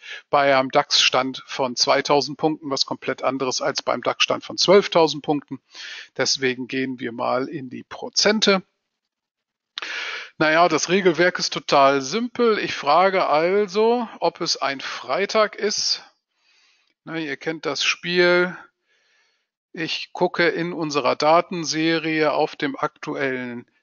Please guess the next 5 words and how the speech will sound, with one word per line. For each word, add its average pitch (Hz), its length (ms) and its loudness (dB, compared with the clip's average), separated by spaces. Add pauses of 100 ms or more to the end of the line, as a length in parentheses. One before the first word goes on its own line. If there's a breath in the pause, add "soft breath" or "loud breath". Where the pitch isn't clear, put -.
Tag, 147 760 4 (460 soft breath)
ob 185 340 4 (220)
denn 156 560 -2
dieser 143 500 -4
Tag 135 480 -4